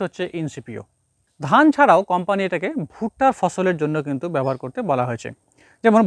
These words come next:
ভুট্টার ফসলে অনেক সময়, হ্যাঁ, কাণ্ড ছিদ্র করে ভিতরে পোকাগুলো ঢুকে যায় এবং গাছটাকে নষ্ট করে দেয়, তো ভুট্টার ক্ষেত্রেও কিন্তু আমরা এটাকে ব্যবহার করব। তাহলে আমরা দেখতে পাচ্ছি যে কোম্পানি কিন্তু এখানে রেন ফাস্টনেসের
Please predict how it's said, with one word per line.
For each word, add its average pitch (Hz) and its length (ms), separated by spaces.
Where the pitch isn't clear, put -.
ভুট্টার 190 340
ফসলে 196 320
অনেক 175 180
সময়, 156 200
হ্যাঁ, 175 160
কাণ্ড 156 200
ছিদ্র 156 200
করে 156 200
ভিতরে 151 220
পোকাগুলো 143 360
ঢুকে 190 220
যায় 160 220
এবং 151 120
গাছটাকে 139 400
নষ্ট - 160
করে 165 180
দেয়, 127 120
তো - 20
ভুট্টার 156 320
ক্ষেত্রেও 196 360
কিন্তু 180 180
আমরা 143 180
এটাকে 156 160
ব্যবহার 131 300
করব। 110 160
তাহলে 277 240
আমরা 226 280
দেখতে 302 200
পাচ্ছি 294 260
যে 202 60
কোম্পানি 190 360
কিন্তু 262 260
এখানে 190 180
রেন 175 320
ফাস্টনেসের 226 640